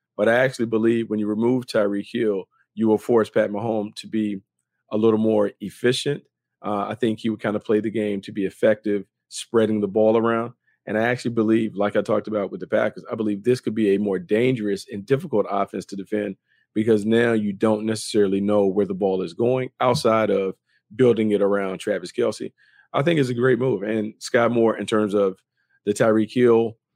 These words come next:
uh, replacement or filling that void, not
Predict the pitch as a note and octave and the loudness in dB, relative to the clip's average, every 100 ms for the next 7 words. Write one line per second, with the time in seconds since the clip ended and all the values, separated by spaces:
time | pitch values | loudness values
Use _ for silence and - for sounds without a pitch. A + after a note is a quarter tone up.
0 | _ - G#2 G#2 G2+ F#2+ G2 - _ _ | _ -2 0 0 -2 -6 -8 -12 _ _
1 | _ _ A2+ G#2+ A#2 A#2 - A2 G2+ - | _ _ -2 2 2 2 0 -4 -4 -4
2 | B2 A2 A2 G2 A#2+ C3 C3+ - _ _ | -2 0 0 -2 -2 -4 -4 -14 _ _
3 | _ A#2 C3 | _ -2 -2